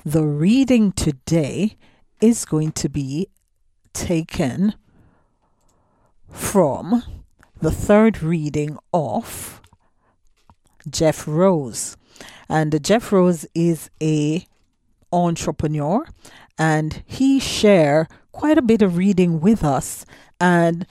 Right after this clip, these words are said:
as to how we should conduct ourselves business-wise. And we're gonna look at the third one that says, "Sluggards do not plow in season." So sluggards do not plow in season.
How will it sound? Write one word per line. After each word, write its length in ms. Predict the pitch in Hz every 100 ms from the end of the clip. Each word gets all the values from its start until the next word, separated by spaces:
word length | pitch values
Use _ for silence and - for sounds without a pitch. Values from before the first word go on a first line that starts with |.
| -
as 240 | 151 165
to 100 | -
how 340 | 175 - 208 180
we 200 | 170 165
should 260 | - 156
conduct 600 | - - 156 147 143 - -
ourselves 640 | 156 147 - 147 135 147 147
business-wise. 1000 | 139 185 - 151 147 139 131 - 101 - - - - - -
And 340 | 165 160 160 156 151
we're 160 | 190 262
gonna 220 | 214 175
look 220 | 160 160 -
at 180 | 156 -
the 100 | 151
third 340 | - 165 165
one 200 | 151 156
that 180 | 147 151
says, 420 | - 147 156 175 - - -
"Sluggards 840 | - - 202 240 233 240 208 -
do 260 | 143 190
not 240 | 190 190 -
plow 540 | - 185 175 165 170 _ _
in 300 | 165 170 165
season." 760 | - - 240 233 - 139 117 - - - - - - _ _ _
So 260 | - 151
sluggards 500 | 151 - 277 311 -
do 140 | - 233
not 200 | 220 -
plow 220 | 208 196
in 120 | 190
season. 640 | - 226 196 - 135 135